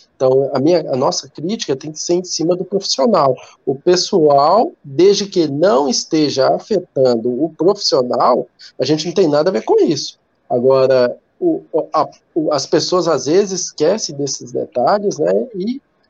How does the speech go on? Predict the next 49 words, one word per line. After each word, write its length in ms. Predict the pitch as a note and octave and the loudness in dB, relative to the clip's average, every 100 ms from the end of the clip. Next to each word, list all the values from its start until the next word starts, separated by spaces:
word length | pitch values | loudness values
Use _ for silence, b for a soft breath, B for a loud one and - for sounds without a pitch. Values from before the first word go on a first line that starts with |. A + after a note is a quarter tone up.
| - | -4
começam 640 | D3+ C3+ D3 E3 F#3 F#3 F#3+ F#3 - | 0 2 0 -2 -4 -2 0 0 -2
a, 340 | D3+ D3+ C#3+ | -6 -4 -4
a 60 | C#3 | -4
misturar 480 | D3 D3+ F#3 D3 E3 | -6 -4 0 2 2
as 100 | - | 0
coisas. 420 | - C#3 B2 - _ _ _ | 0 0 0 -6 _ _ _
É 80 | D3 | -8
claro 440 | C#3+ E3+ F3+ G#3 | -2 2 2 2
que 120 | G#3 - | -2 -6
tem 220 | G#3+ A3 | -2 0
exceções, 760 | A3 A3 F#3+ - C#3 B2 A2+ | 0 -2 -4 -2 0 0 -2
igual 200 | C3+ C3 | -2 -2
eu 60 | D3 | 0
falei, 340 | G#3+ G3 A#2 | 0 2 0
desde 460 | G#2+ B2 F3+ G3 G3+ | -2 0 2 2 -6
que 400 | - D3+ C3 G#2 _ - | -6 -2 0 -2 _ -4
a 100 | B2+ | -2
vida 260 | B2+ G3+ | -2 -4
pessoal 800 | G#3+ F3 F3 D3+ B2+ B2+ C#3+ F#3+ - _ _ _ B B - | -2 -2 -4 0 2 4 4 2 -2 _ _ _ B B -4
da 120 | C#3+ | -2
pessoa 400 | C#3+ C#3+ D3 C3+ | 0 0 2 2
não 220 | D#3+ A#3 | 4 2
esteja 440 | G3 - D3 C#3+ C#3 | -2 -4 -2 -2 -4
interferindo 600 | D3 D3+ D3 C3 D3+ C#3+ | -4 -4 -2 -2 -2 -4
no 140 | D#3 | -6
profissional, 840 | D#3 D3+ - A#2+ G#2+ B2+ G3 B3 - | -6 -8 -6 -6 -2 0 2 0 0
a 80 | B2+ | -4
vida 280 | A#2+ C#3 B3 | -4 -2 -2
é 40 | |
dele, 300 | E4+ E3+ D3+ | 2 2 2
ele 120 | B2+ | -2
fala 360 | - C#3+ E3 D3+ | -4 0 0 0
às 120 | C3 | -4
vinte 140 | D3+ D3+ | -10 -8
e 60 | |
quatro 280 | - D#3 D3 | -6 -6 -4
horas, 140 | C3 - | -6 -4
fala 160 | C#3+ D3 | -2 0
do 140 | D3 | 2
horário 240 | C#3+ C#3 C#3 | 2 2 0
de 100 | - | -2
trabalho 340 | D3 A#2 C#3 | -2 -2 -2
dele, 260 | C#3 C3+ D3 | -4 -4 -6
ele 80 | E3 | -6
faz 200 | F#3+ F3+ | -8 -8
o 60 | |
que 60 | G#3+ | -10
ele 80 | G#3+ | -10
quiser. 420 | D4 D4 F3+ C3+ | -10 0 2 2